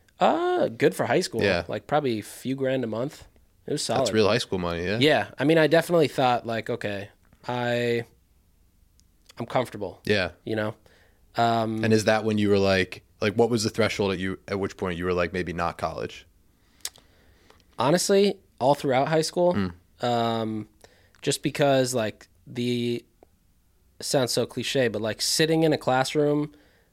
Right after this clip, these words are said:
Speaker 1: listening to whatever it was, it would literally go in one ear and out the other.
Speaker 2: Yeah.
Speaker 1: Except, um, certain math classes, uh, physics. I loved physics.
Speaker 2: Hmm.
Speaker 1: Um,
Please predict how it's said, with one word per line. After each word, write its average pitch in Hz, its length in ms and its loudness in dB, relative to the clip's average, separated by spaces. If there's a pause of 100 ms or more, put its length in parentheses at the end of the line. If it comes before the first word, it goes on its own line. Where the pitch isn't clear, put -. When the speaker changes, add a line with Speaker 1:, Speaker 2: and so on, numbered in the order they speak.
(120)
Speaker 1:
listening 139 600 2
to 127 480 0
whatever 127 380 2
it 101 80 0
was, 131 460 0
it - 80 -4
would 131 140 2
literally 156 360 4
go 143 220 4
in 143 240 0
one 139 240 2
ear 143 160 2
and 131 100 0
out 123 200 0
the 120 140 0
other. 104 220 -2
Speaker 2:
Yeah. 92 180 2 (200)
Speaker 1:
Except, - 680 0 (560)
um, 117 560 -2
certain 147 360 2
math 123 280 -2
classes, 143 680 0 (600)
uh, 110 200 -2
physics. - 680 -2
I - 80 -4
loved 120 280 -2
physics. - 680 -6
Speaker 2:
Hmm. 113 140 -4 (480)
Speaker 1:
Um, 110 680 -2